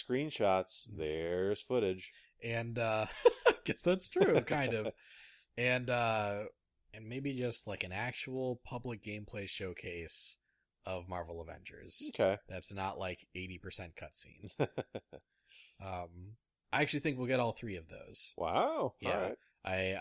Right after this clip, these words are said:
Speaker 2: I think those will be peppered throughout the show. Um, I think there's actually gonna be a Kingdom Hearts three, like, cons-, like, a Kingdom Hearts concert sometime this week.
Speaker 1: Oh, okay.
Speaker 2: And maybe the Remind trailer will happen there.
Speaker 1: Right.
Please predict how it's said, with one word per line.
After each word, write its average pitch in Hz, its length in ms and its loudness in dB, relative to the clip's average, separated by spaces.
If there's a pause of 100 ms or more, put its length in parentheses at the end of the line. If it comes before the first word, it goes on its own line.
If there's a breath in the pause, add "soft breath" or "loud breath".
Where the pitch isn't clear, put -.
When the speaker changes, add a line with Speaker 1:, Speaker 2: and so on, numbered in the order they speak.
Speaker 2:
I 90 40 -2
think 101 280 -8
those 98 180 -4
will 101 60 -6
be 92 140 -6
peppered 117 440 -6
throughout 104 300 -2
the 87 80 -10
show. 131 540 0 (400 soft breath)
Um, 98 500 0 (120)
I 101 140 0
think 180 420 -6 (540)
there's 131 140 -4
actually 156 260 0
gonna 156 160 -2
be 156 160 -2
a 147 40 -2
Kingdom 165 300 -4
Hearts 160 380 -2
three, 156 600 -2
like, 120 440 -8
cons-, - 800 -8
like, 123 280 -4
a - 40 -12
Kingdom 160 220 0
Hearts 135 180 -2
concert 165 580 -2
sometime 190 360 -2
this 185 180 -4
week. 202 180 0
Speaker 1:
Oh, 101 560 8
okay. 80 140 0
Speaker 2:
And 131 120 -2
maybe 143 280 2
the 135 120 -2
Remind 120 360 -2
trailer 107 320 -4
will 92 120 -6
happen 95 420 -6
there. 123 500 0
Speaker 1:
Right. 71 680 0